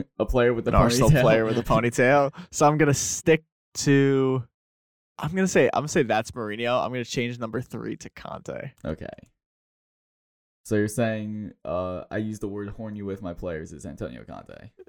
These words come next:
Speaker 2: Antonio Conte. I'm gonna
Speaker 1: Alright.
Speaker 2: say that one was Mourinho.
Speaker 1: Okay.
Speaker 2: More aerodynamic. Go ahead.
Speaker 1: And the next one. Everybody in the stadium has to be in absolutely top shape.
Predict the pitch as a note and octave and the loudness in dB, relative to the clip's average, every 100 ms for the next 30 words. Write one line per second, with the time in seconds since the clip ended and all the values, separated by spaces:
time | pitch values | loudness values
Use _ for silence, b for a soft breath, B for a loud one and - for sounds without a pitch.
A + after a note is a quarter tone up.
0 | _ _ - C3 C3 A#2+ A#2 A#2 G#2+ A2 | _ _ -6 -2 0 0 0 -4 -4 -4
1 | G2+ A#2 A#2 A#2+ A2 A2+ - _ _ B2+ | -4 -4 -6 -4 -4 -4 -10 _ _ 0
2 | G2 A#2+ A#2 A2 A2 A#2 A2+ A2 C2 E2 | 2 2 -2 -2 -6 -8 -10 -10 -6 -6
3 | - - - A2 F2+ E2+ E2+ G#1+ G#1 - | -6 -8 -8 -6 -6 -8 -12 -14 -18 -20
4 | _ - G2+ - C3+ _ _ _ _ _ | _ -12 -12 -12 -16 _ _ _ _ _
5 | _ _ _ _ _ _ _ _ A#2 C3 | _ _ _ _ _ _ _ _ 0 2
6 | C3 B2+ G#2+ D2+ G1+ - - _ _ _ | 2 -2 -8 -8 -12 -18 -20 _ _ _
7 | _ _ _ - D#3 F#3 E3 D#3+ C#3+ B2+ | _ _ _ 4 6 8 4 2 2 0
8 | - B2+ A#2+ G#2+ G#2 A2 G#2+ A2 G#2+ - | 0 2 2 2 0 -4 -4 -4 -6 -2
9 | A2 A2 A#2 G2 G2+ A2+ G2 - F2 C2+ | -2 -2 -4 -6 -2 0 0 -2 -6 -6